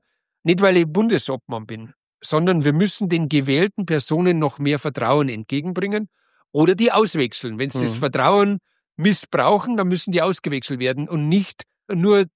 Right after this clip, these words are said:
Speaker 1: der oder die oder die Sparkasse hat noch kein Amt, jetzt kriegen die auch noch einen
Speaker 2: Die
Speaker 1: Job.
Speaker 2: anderen.
Speaker 1: Das,
Speaker 2: Mhm.
Speaker 1: das war in der Vergangenheit,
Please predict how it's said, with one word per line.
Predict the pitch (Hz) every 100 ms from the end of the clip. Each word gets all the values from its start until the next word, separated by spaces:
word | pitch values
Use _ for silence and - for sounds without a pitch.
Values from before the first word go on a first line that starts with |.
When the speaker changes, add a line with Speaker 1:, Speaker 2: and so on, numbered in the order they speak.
| _ -
Speaker 1:
der | 147 185
oder | 196 160
die | 135 180 208
oder | 220 175 147
die | 175
Sparkasse | 165 160 165 170 160 151
hat | 151
noch | 156
kein | 156 143
Amt, | - 170 180
jetzt | 160 135 - 208
kriegen | 151 165
die | 151
auch | 127
noch | 151
einen | 135
Speaker 2:
Die | 120
Speaker 1:
Job. | 117
Speaker 2:
anderen. | 107 110
Speaker 1:
Das, | 139 123 110
Speaker 2:
Mhm. | 113
Speaker 1:
das | - 127
war | 131 170
in | 170
der |
Vergangenheit, | 147 127 135 185 190 185